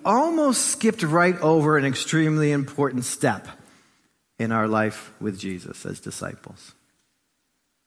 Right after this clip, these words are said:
What I mean by that is last week we looked at a passage that was just after another passage. And sometimes if we forget about context, we can miss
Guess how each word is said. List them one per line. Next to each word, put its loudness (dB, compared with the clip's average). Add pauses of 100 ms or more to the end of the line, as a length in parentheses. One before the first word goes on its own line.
(360)
What 4
I 6
mean 4
by 2
that 2
is -2 (220)
last 4
week 2
we 2
looked 0
at 0
a -6
passage -4 (560)
that 2
was 0
just 0 (400)
after 2
another 2
passage. -10 (340)
And 2
sometimes 4
if 2
we 4
forget 2
about 2
context, 0
we 0
can 0
miss 2